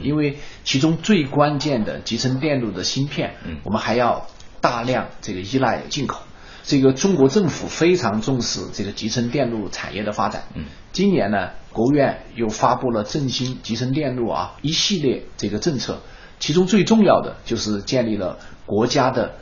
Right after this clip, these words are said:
Speaker 1: 集成电路产业基金。现在产业基金的规模已经达到了，啊，一千三百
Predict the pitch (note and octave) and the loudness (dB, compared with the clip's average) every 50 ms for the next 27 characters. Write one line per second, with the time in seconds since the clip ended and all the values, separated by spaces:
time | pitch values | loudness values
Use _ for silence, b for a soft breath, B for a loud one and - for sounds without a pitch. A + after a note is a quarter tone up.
0 | - - - - A2+ G#2+ - B2+ C3 C#3 D3+ C3 A#2+ A#2+ A2+ F#2+ - - - - | -18 -12 -6 -4 -2 0 0 0 0 2 0 0 0 0 -2 -4 -6 -10 -14 -12
1 | - - - F2 F2 F#2 G2+ - C3 A#2 A#2+ C3 C3 - - - - - - - | -8 -6 -4 -2 -2 -2 -2 -2 -2 -2 -2 -4 -6 -6 -10 -14 -12 -6 -2 0
2 | F#3+ E3 E3 D#3 C3+ - - - - - G2+ F2+ G#2+ A#2 A2+ - D#3+ D#3 D#3+ F3 | 0 4 4 4 4 4 2 -4 -6 -6 -4 -2 -2 -2 -2 -4 -6 -4 -2 -2
3 | E3 D3+ A#2+ A2 - D3+ E3 F3 C#3+ A#2+ B2+ B2+ - - G2 G2 F2+ A2+ A2 A#2+ | 0 -2 -2 -2 0 0 0 2 0 0 -2 -4 -6 -10 -12 -10 -6 -4 -4 -4
4 | A2+ - - D#2+ G#2+ G#2 A#2+ G#2+ G#2 G2+ F#2+ F2+ B B B B B B B B | -4 -6 -8 -6 -2 0 0 0 0 0 -2 -4 B B B B B B B B
5 | - G#2 G2 G2+ - C3 B2+ A2 - - A2+ A#2 A#2 A2 - - - C3+ C3 C#3+ | -2 -2 -2 -2 -2 -4 -4 -4 -2 0 0 0 0 0 -2 0 0 2 2 2
6 | A#2 - - | 0 -2 -4